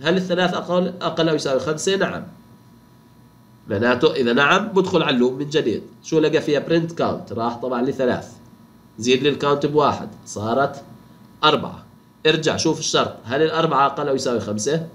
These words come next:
true، معناته ادخل على اللوب من جديد، اطبع الكاونت أربعة.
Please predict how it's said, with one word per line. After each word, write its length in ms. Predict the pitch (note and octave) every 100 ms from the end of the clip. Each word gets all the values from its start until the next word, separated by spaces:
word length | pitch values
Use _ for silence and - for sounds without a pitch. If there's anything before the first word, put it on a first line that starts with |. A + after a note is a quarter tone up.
| - -
true، 200 | D#3+ - - - - - -
معناته 300 | A2 B2+ D#3+
ادخل 280 | D#3+ - D#3
على 120 | D3+
اللوب 240 | D3+ D#3+ D#3+
من 140 | D#3+
جديد، 340 | D#3 G2+ - - - -
اطبع 280 | D3 E3 D3+
الكاونت 460 | D3+ B2+ E2+ D2 - - - - -
أربعة. 460 | C3+ F#3+ - -